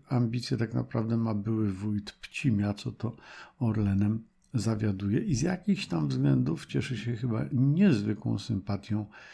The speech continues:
pana Kaczyńskiego, od którego, jak wiemy, w Polsce dziś zależy bardzo dużo.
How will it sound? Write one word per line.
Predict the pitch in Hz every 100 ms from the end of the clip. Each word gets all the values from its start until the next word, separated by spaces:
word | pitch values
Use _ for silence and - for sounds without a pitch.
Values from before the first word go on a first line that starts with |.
| - - - _ _
pana | 95 92 92 92 -
Kaczyńskiego, | - - 113 123 123 120 92 107
od | -
którego, | - 107 107 101
jak | 104
wiemy, | 92 98 98
w | -
Polsce | - 92 - 107
dziś | 92 95
zależy | 92 92 92 92
bardzo | 85 90 85 87 98 98 _ _ -
dużo. | 110 104 107 90